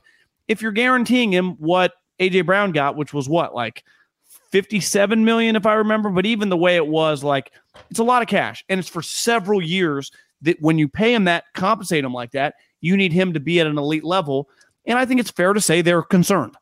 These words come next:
And I don't know if they're any less concerned, but they also understand how good he is and how much they like using him. So it's, it's a hard balance. And I don't think there is a right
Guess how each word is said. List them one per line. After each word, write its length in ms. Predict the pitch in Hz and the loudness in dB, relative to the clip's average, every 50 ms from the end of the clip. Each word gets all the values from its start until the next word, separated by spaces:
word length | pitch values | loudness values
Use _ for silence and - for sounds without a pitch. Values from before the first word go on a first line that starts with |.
| _ _ _ | _ _ _
And 140 | 165 170 170 | -2 -2 0
I 140 | 160 180 196 | 0 0 0
don't 120 | 196 190 | 0 0
know 160 | 175 175 170 | 0 0 0
if 80 | 160 - | 0 2
they're 140 | 170 160 165 | 2 2 2
any 140 | 160 147 | 2 0
less 280 | 127 120 143 190 220 - | 0 0 0 0 0 0
concerned, 480 | - 190 151 123 - 127 120 127 143 - - _ _ _ _ - | -2 -2 -2 -2 -4 -4 -4 -4 -6 -8 -10 _ _ _ _ -4
but 120 | 220 208 | -2 0
they 120 | 247 247 | 2 0
also 280 | 240 233 240 - 226 196 - | 2 0 -2 -2 -4 -4 -2
understand 460 | 180 208 202 190 175 - 196 185 180 | -2 -2 -2 -2 -4 -2 -2 0 0
how 100 | 170 165 | 0 0
good 300 | 147 127 117 139 170 208 | 0 -2 0 2 2 4
he 160 | 240 196 139 123 | 4 2 0 0
is 160 | 143 160 - | -2 -4 -4
and 120 | - 147 | -6 -2
how 100 | 151 170 | -2 0
much 160 | 185 180 165 | 0 0 0
they 100 | - 185 | 0 -2
like 320 | 165 139 127 139 151 170 - - | -2 0 0 0 0 -2 -4 -8
using 460 | 120 120 127 139 170 220 208 151 117 | -12 -12 -4 0 2 2 2 0 -4
him. 140 | 104 - - _ _ _ _ _ | -10 -14 -20 _ _ _ _ _
So 180 | - - 165 180 | -2 2 2 2
it's, 280 | 185 180 - - - - _ _ _ _ _ _ _ _ _ _ _ _ _ | 2 0 -4 -10 -14 -16 _ _ _ _ _ _ _ _ _ _ _ _ _
it's 180 | - 165 156 - | -6 -4 -2 0
a 80 | 185 147 | -2 0
hard 380 | 120 143 170 180 202 185 151 | 2 2 2 2 2 2 0
balance. 500 | 151 170 214 240 202 - 202 - - - - | 0 0 0 0 -2 -4 -8 -10 -10 -6 -4
And 140 | 143 147 | -2 -2
I 140 | 147 139 160 | -2 0 -2
don't 140 | 185 202 175 | -2 -2 -2
think 120 | 202 208 | -2 -2
there 160 | 160 180 175 196 | 0 2 2 2
is 80 | 185 | 2
a 80 | 170 139 | 2 0
right 400 | 117 117 123 139 151 160 165 | -2 -2 -2 0 0 0 -2